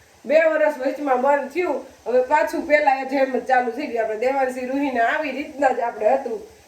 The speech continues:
બહુ તાણ પડતી, પણ ભાઈને તો પ્રશ્ન ન થાય, એને તો સીધું છોકરાઓને તૈયાર કરતા વાર ન લાગે, છોકરીઓને વાર લાગે. અને આપણે દેવાંશી રૂહી જેવો જ ભાઈ ડાયો છે. હવે આમાં કેટલા દિવસ હાલે,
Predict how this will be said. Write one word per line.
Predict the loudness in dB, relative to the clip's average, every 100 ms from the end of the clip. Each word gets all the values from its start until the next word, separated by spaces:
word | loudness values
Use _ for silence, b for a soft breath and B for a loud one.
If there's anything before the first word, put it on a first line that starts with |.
| b
બહુ | 2
તાણ | 2 2 0 0 -2
પડતી, | -2 -2 -6 -8
પણ | -10 -6
ભાઈને | 0 2 2 0
તો | -2
પ્રશ્ન | -2 -2 -2 -4
ન | -4 0 0
થાય, | 0 -6 -6 -14 _ _ -8
એને | -4 -2
તો | -4 -8
સીધું | -6 -6 -2
છોકરાઓને | 0 0 0 -2
તૈયાર | 0 0 0
કરતા | -2 -2
વાર | 0 0 0
ન | 0
લાગે, | -2 -2 -6
છોકરીઓને | -6 -4 -4 -2 -2 -2
વાર | -2 -2 -2
લાગે. | -2 0 -2 -4 -12 -20 -20 -20 -20 -20 -20 -16 -4
અને | -2
આપણે | 2 2
દેવાંશી | 2 2 2 0 0 0
રૂહી | 2 2 4
જેવો | 4 4
જ | 2
ભાઈ | 2 6 6 6
ડાયો | 6 4 4
છે. | 0 -6 -6 -14 -14
હવે | -8 -2
આમાં | -2 -2
કેટલા | 0 -2 0 0 0
દિવસ | 0 0 0
હાલે, | 0 0 -2